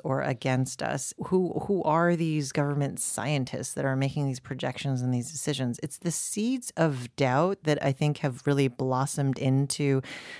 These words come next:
this colossal denial apparatus that not only prevents us from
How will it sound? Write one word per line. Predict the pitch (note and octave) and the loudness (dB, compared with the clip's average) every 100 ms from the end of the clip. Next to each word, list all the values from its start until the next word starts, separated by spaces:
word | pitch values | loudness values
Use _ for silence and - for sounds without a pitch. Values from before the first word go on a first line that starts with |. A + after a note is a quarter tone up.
| - | 2
this | D3 | 2
colossal | - - D3 C3 C3 C#3 - C3+ B2+ B2 - - - - C#3+ | 2 0 0 4 4 4 2 0 0 -2 -4 -18 -14 -2 4
denial | C#3 C3 B2+ B2+ C#3+ C#3+ C#3+ | 6 8 6 6 6 4 4
apparatus | C3+ C3 C3 B2 C3 F#3+ A3 - | 0 0 -2 -2 -2 -2 -2 -2
that | - C#3+ | 2 2
not | D#3+ F#3 G3+ A3 - | 4 6 6 4 4
only | E3 F3+ F3+ D3 C3+ C3 | 4 6 6 4 2 0
prevents | - C3 C3+ C#3 | -2 2 2 2
us | C3+ C#3 - | 0 -2 -4
from | - C3 C3 | 0 2 4